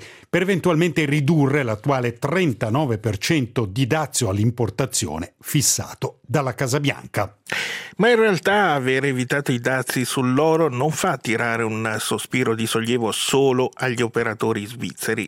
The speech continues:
Speaker 2: Anche negli Stati Uniti c'è aria di soddisfazione per questa crisi evitata, come è stata definita. Ma perché allora agli Stati Uniti non conviene mettere dazi sull'oro? Adesso ce lo spiega Marzio Minoli della redazione economica.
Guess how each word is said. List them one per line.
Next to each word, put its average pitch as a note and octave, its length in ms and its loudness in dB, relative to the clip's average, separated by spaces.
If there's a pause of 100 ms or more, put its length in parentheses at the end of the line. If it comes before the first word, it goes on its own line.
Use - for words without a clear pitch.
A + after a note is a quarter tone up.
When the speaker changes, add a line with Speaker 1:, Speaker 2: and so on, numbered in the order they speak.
(120)
Speaker 2:
Anche F#3 340 0
negli C#3 260 0
Stati E3 300 0
Uniti E3+ 420 4
c'è C3+ 160 -2
aria B2 260 -2
di A2+ 140 -2
soddisfazione D3+ 880 0
per B2+ 160 -2
questa D3 420 -2
crisi G3 500 0
evitata, D#3+ 760 -2
come A2+ 180 -6
è A2 40 -6
stata A#2 360 -4
definita. A#2+ 640 -4 (560)
Ma D#3 140 0
perché F#3 240 0
allora C#3 340 2
agli A#2 160 -2
Stati A#2 280 -2
Uniti C#3+ 380 0
non D#3 380 4
conviene A2+ 640 0
mettere A2 480 -2
dazi G#2+ 400 -6
sull'oro? G2+ 560 -4 (300)
Adesso D#3+ 360 0
ce C3 120 -2
lo B2+ 80 0
spiega A#2 360 -2
Marzio A#2 400 -4
Minoli G#2+ 680 -4
della F#2+ 320 -6
redazione A2+ 500 -4
economica. - 580 -10